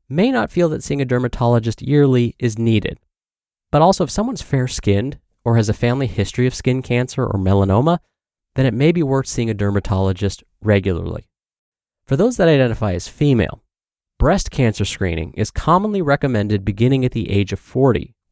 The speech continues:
or sooner for those with a family history of breast cancer. More recently, studies have found that yearly mammogram screenings for some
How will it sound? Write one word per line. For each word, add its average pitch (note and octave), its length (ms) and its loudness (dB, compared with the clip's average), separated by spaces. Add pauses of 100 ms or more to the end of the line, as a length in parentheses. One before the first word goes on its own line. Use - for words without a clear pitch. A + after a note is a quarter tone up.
or G#2+ 160 -2
sooner F#3 440 2
for G#2+ 160 -2
those G2 300 0
with G2+ 140 -4
a G2+ 40 -2
family F#2+ 360 -2
history B2+ 400 -2
of F#2+ 120 -2
breast - 260 -2
cancer. - 420 -10 (540)
More D#3+ 200 2
recently, G2 600 -4 (340)
studies C#3+ 420 -2
have F3 200 0
found D3+ 260 -2
that A2 100 -4
yearly D#3 360 -2
mammogram B2+ 500 -2
screenings B2 460 -4
for - 120 -8
some B2 380 0